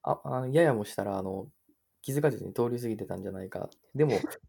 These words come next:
Speaker 1: 気づいてしまったら怖いよね、みたいな感じかな？
Speaker 2: <laughs> え？
Speaker 1: 違うか？
Speaker 2: その、その日常の中に潜む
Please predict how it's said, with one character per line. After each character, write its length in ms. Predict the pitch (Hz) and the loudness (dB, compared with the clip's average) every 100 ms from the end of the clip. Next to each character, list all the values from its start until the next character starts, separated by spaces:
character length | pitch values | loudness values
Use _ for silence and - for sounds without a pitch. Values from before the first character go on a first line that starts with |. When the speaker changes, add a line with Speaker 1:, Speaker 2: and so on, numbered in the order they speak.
| _ | _
Speaker 1:
気 100 | 147 | 2
づ 140 | 185 | 4
い 80 | 185 | 4
て 100 | 113 | 4
し 120 | - | 0
ま 80 | 104 | -2
っ 60 | - | 2
た 100 | 101 | 2
ら 80 | |
怖 240 | - 104 101 | 4 4 4
い 60 | |
よ 80 | 95 | 2
ね、 120 | 95 | -2
み 80 | 98 | -2
た 80 | 107 | -2
い 20 | |
な 60 | 104 | -2
感 120 | 110 | -2
じ 60 | 139 | 0
か 80 | |
な？ 80 | 185 | -2
Speaker 2:
<laughs> 1200 | - - - 240 - - - - - - - _ - | -2 -8 2 2 2 -8 -20 -12 -8 -8 -12 _ 0
え？ 120 | - - _ _ - - - - | 0 -2 _ _ -20 -20 -12 6
Speaker 1:
違 80 | 175 | 10
う 80 | 202 | 12
か？ 100 | - | 10
Speaker 2:
そ 80 | |
の、 80 | 123 - _ _ - - - - | 4 -4 _ _ -20 -14 -8 -8
そ 180 | - - | -6 2
の 120 | 127 | 4
日 260 | 127 143 147 | 4 2 4
常 520 | 139 135 135 - - | 6 8 6 4 2
の 160 | 139 135 | 0 4
中 260 | 135 139 117 | 4 6 4
に 100 | 127 | 2
潜 280 | - 143 | 2 4
む 400 | 151 180 180 - | 6 8 6 2